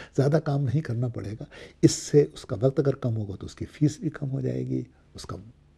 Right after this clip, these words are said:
वक्त कम हो जाएगा तो एक्सटर्नल ऑडिट की रिपोर्ट जल्दी आ जाएगी, जिससे कंपनी को फ़ायदा होगा। और सबसे बड़ा इंटरनल कंट्रो-, अ, ऑडिट का फ़ायदा ये है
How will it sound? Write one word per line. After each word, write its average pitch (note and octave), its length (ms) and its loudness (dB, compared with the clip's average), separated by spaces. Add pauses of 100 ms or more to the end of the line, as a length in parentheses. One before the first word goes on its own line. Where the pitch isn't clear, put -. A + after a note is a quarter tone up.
(120)
वक्त C3 320 2
कम C3+ 100 0
हो C3+ 140 -2
जाएगा A#2 280 -2
तो - 180 -8 (920)
एक्सटर्नल C3 360 4
ऑडिट B2 320 6
की B2+ 80 8
रिपोर्ट B2+ 460 4 (300)
जल्दी B2 280 8
आ B2 100 4
जाएगी, A#2 340 2
जिससे G2+ 300 -6
कंपनी G#2 320 -8
को A2+ 120 -6
फ़ायदा F2+ 300 -8
होगा। F#2 260 -16 (1040)
और E3+ 220 8
सबसे - 360 6
बड़ा D#3 200 8
इंटरनल D3 320 4
कंट्रो-, - 600 -2
अ, A2 380 2
ऑडिट C3 240 6
का C3 100 4
फ़ायदा A#2 320 2
ये A#2 240 4
है A2 160 -2